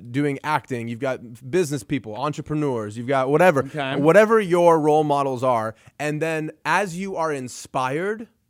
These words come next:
Speaker 1: there's a feeling that you get when you're inspired. I have learned, and I would bet my mortgage on this, I would bet that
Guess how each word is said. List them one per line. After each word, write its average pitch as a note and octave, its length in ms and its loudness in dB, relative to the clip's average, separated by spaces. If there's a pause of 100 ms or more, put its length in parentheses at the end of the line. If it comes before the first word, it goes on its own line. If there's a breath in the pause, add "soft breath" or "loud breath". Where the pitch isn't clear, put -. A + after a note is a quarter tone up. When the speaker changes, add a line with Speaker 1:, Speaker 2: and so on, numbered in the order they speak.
(120)
Speaker 1:
there's B2+ 300 -6
a B2+ 80 -10
feeling C3+ 840 -6
that A#2 200 -12
you A#2+ 160 -10
get A#2+ 360 -6
when A#2+ 180 -8
you're A#2 160 -8
inspired. A2 680 -8 (840)
I D3+ 220 2
have F3 200 -2
learned, C3+ 460 -2 (140)
and B2 120 -6
I C3+ 200 -2
would B2+ 340 -2
bet D#3 380 2
my B2+ 260 -4
mortgage A#2+ 640 0
on G#2 180 -10
this, - 420 -20 (1040)
I D#3 260 0
would E3+ 260 0
bet A2+ 360 -2 (180)
that A2+ 480 -4